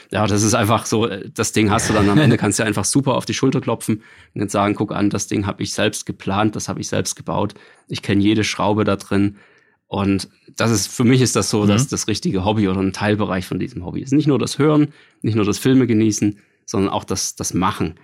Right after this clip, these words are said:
Speaker 2: Mhm.
Speaker 1: Und, und ja, und, und dann hast du halt die dritte Gruppe, die, die lässt einfach machen. Ja,
Speaker 2: Ja.
Speaker 1: und das ist auch okay, das ist völlig
Speaker 2: Ja, klar.
Speaker 1: legitim. Hat nicht jeder Bock drauf und, äh, deswegen, und du kannst es ja letztendlich komplett trennen. Also du kannst die Planung selbst machen oder machen lassen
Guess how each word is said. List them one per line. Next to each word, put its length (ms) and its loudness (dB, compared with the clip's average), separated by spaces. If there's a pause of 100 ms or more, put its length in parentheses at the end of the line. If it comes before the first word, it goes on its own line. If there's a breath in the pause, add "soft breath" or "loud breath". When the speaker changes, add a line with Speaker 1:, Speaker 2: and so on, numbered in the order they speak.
(140 soft breath)
Speaker 2:
Mhm. 260 0 (100)
Speaker 1:
Und, 420 -2
und 360 -6 (540)
ja, 300 -2
und, 140 -2
und 80 0
dann 120 4
hast 140 4
du 40 4
halt 100 6
die 40 4
dritte 260 0
Gruppe, 280 0
die, 160 -2
die 100 2
lässt 300 -2
einfach 220 -4
machen. 320 -10
Ja, 80 -2
Speaker 2:
Ja. 40 2
Speaker 1:
und 80 0
das 140 -2
ist 100 -4
auch 140 0
okay, 220 0
das 160 0
ist 80 -8
völlig 160 2
Speaker 2:
Ja, 100 0
klar. 40 4
Speaker 1:
legitim. 420 2 (580 soft breath)
Hat 140 0
nicht 100 4
jeder 140 2
Bock 200 0
drauf 420 -2
und, 380 0
äh, 240 -6
deswegen, 600 0 (480)
und 160 -8 (120)
du 220 -4
kannst 180 2
es 60 0
ja 80 2
letztendlich 320 0
komplett 320 -2
trennen. 280 0
Also 160 0
du 60 -2
kannst 260 -2
die 40 -4
Planung 640 2
selbst 420 -2
machen 240 0
oder 200 0
machen 300 0
lassen 400 -2